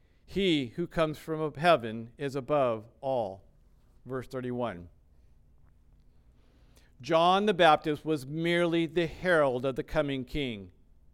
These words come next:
The mer-, the herald may have brought the good news,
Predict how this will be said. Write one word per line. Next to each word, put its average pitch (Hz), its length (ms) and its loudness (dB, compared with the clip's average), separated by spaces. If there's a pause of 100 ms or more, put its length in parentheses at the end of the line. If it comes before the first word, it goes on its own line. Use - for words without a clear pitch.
(840)
The 160 80 -2
mer-, 175 420 2
the 147 140 -2
herald 170 500 4
may 165 160 -2
have 127 260 -2
brought 156 520 2
the 139 100 -2
good 131 320 -4
news, 120 500 -8